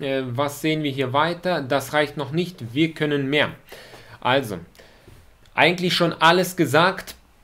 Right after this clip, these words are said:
Die wiederholen sich hier ziemlich oft, muss ich ehrlich sagen, in deren Skript. Multichannel-Zuschlag gibt es, ja. Dann Etikettierservice, dreiundzwanzig Cent pro Paket,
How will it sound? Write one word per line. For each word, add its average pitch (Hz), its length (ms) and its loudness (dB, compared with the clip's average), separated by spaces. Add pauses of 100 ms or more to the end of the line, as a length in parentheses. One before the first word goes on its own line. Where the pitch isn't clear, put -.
(280)
Die 139 140 -6
wiederholen 156 440 6
sich 131 220 -2
hier 123 140 -2
ziemlich 123 500 -2
oft, 156 260 0
muss 156 200 -2
ich 160 140 -6
ehrlich 156 280 -2
sagen, 143 300 0
in 135 240 -6
deren 135 340 0
Skript. 143 560 -6 (1040)
Multichannel-Zuschlag 165 1400 2 (160)
gibt 131 440 -6
es, 208 240 -4
ja. 139 340 0 (680)
Dann 139 300 4
Etikettierservice, 180 1300 -2
dreiundzwanzig 151 720 0
Cent 165 380 -4
pro 165 220 -4
Paket, 165 600 -4